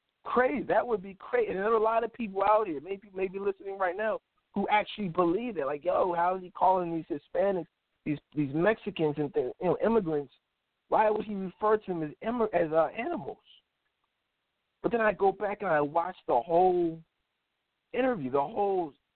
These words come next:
thing. He's talking about savages. He's talking about gang members. He's talking about people who kill kids and kidnap and rape and murder and pillage and steal and, like,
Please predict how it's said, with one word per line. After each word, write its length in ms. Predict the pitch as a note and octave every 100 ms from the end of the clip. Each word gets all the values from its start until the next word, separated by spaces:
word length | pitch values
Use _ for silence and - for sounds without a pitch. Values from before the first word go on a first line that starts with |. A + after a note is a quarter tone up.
| -
thing. 240 | A#3+ G3
He's 100 | G3 -
talking 360 | - A3 G#3 F#3
about 380 | D#3 D3+ C3+ - _ _ _ _ _ _ _ _ _ _ _ _ _ _ - -
savages. 600 | A3 A#3 A#3 C#3 F#2 F#2+ _ _ _ _ _ _ _
He's 140 | - F#3
talking 260 | G#3 G#3
about 300 | G#3 D3 A#2
gang 380 | - G3 A3 A3
members. 320 | F#3 D3+ A#2+ - _ _
He's 120 | G#3+ G3
talking 140 | A#3+
about 140 | G3+
people 180 | A#3 G3
who 120 | F3 - -
kill 260 | A3 G3+ F#3+ -
kids 300 | G#3 F#3 D3+
and 160 | C3+ - -
kidnap 580 | G#3+ G3 F3+ E3 B2+ -
and 120 | A2 - _
rape 420 | A#2+ E3+ G#3 F#3 -
and 200 | C3+ C3
murder 460 | D#3 G3 G3+ E3
and 140 | C3+ A#2+
pillage 400 | - G#3 G3 C3+ B2
and 120 | A#2+ -
steal 300 | A3 G3+ F3
and, 100 | C#3+
like, 140 | C3+